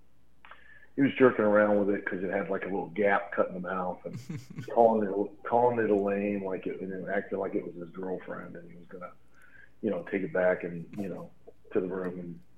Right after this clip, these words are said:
Speaker 1: and, uh, do things, and, uh,
Speaker 2: <laughs>
Speaker 1: and I remembered that woman, um, you know, and I remembered the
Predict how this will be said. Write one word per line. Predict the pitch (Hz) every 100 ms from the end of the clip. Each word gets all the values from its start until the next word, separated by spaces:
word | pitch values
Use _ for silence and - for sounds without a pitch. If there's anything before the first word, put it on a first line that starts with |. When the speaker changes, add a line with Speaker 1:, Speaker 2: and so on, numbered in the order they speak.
| - - - -
Speaker 1:
and, | 82
uh, | 82 - - - - - - - - - -
do | - 127
things, | 120 110 110 - - -
and, | - - 185 -
uh, | 92
Speaker 2:
<laughs> | 233 - - 190 - - 233 208 - - - - -
Speaker 1:
and |
I | 127
remembered | 135 117 120 123 123 113
that | 107 95
woman, | 135 160 110 120 - - - -
um, | 98 95 92 90 90 87 87 - - -
you | - 110
know, | 90 87 90 - -
and | 95 90 87
I | 90
remembered | 87 92 92 87
the | 87